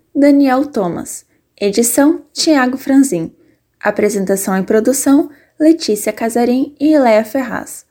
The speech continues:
Convidado: Matheus Sotzi. Música: Vivaldi,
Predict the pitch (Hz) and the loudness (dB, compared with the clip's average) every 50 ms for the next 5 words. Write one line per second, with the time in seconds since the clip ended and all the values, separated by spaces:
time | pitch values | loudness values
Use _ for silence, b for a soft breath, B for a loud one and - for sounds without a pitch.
0 | _ _ _ _ _ _ _ _ - - 262 285 277 294 294 240 226 185 165 - | _ _ _ _ _ _ _ _ -4 2 4 4 4 4 4 4 4 0 0 -2
1 | - - - _ _ _ _ - 240 233 233 240 - 214 208 233 226 - - 190 | -4 -8 -14 _ _ _ _ -6 -4 -4 -4 -2 -2 -2 0 0 -2 -4 -2 -2
2 | 170 160 - - - - - - - - b b b b b b b b - - | -2 -2 -2 -6 -10 -10 -8 -8 -10 -12 b b b b b b b b -2 0
3 | 247 247 220 190 185 - 196 - - 190 - - b b b b b b _ - | 2 2 4 2 0 -2 -6 -6 -6 -6 -6 -8 b b b b b b _ -2
4 | - 262 294 294 247 220 196 190 190 196 196 202 - 226 294 - - | 2 2 2 4 2 2 2 2 2 2 0 2 0 0 0 -2 -8